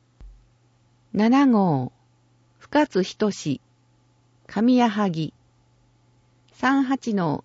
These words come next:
二二六一。富山幸夫、中矢作。三八の一二六一。西村睦美、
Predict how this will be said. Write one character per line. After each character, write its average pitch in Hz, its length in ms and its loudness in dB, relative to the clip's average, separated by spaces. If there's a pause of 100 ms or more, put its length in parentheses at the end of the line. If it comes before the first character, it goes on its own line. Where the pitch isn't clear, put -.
(100)
二 254 260 2
二 254 260 2
六 160 280 -2
一。 156 400 -6 (680)
富 226 240 2
山 247 240 4
幸 220 360 0
夫、 196 200 -2 (360)
中 226 340 0
矢 247 140 2
作。 208 420 -2 (500)
三 277 320 0
八 262 280 -2
の 170 240 -2 (140)
一 233 260 -2
二 240 240 2
六 165 280 -2
一。 147 400 -6 (1160)
西 226 280 0
村 247 240 2
睦 175 280 -4
美、 175 240 -4